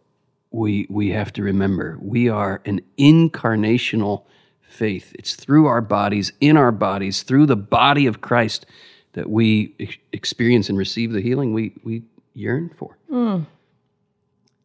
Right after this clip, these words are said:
Speaker 2: Amen.
Speaker 1: Yeah.
Speaker 2: Well, Christopher, we have some questions for you again, and I am gonna share one from a listener named Joanne,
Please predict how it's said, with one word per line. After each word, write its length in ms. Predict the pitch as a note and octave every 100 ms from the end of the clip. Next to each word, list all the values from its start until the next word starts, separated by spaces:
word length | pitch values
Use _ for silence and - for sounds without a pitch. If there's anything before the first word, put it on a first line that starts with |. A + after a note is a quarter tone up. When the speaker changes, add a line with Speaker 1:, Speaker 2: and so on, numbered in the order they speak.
| _
Speaker 2:
Amen. 560 | A3 A3 A3 A3 E3 C3 -
Speaker 1:
Yeah. 280 | F#2 A2+ A2 _ _ _ _ _ _ _ _ _ _ _ _ _ -
Speaker 2:
Well, 180 | G#3+ G#3+
Christopher, 720 | - F3+ - E3 F3+ G3+ G#3+ -
we 160 | G3+
have 240 | F3+ G3 G3+
some 160 | G#3
questions 540 | - F#3+ F#3 - F3+ -
for 220 | F3 E3+
you 300 | F3 A#3+ F#4 - _ _ _ _ _ _ _ _
again, 580 | F#3 - D3+ C#3+ D4 - -
and 240 | F#3+ E3+
I 240 | E3+ E3 -
am 140 | F#3
gonna 300 | F3 E3+ E3 -
share 280 | A#3+ - F3+
one 260 | F3+ F3 F#3 _
from 300 | _ F#3 F3
a 80 | E3+
listener 460 | E3 F3 F3 F3+ E3+
named 220 | D#3+ D#3
Joanne, 680 | E3 D#3+ E3 D3+ - F#3+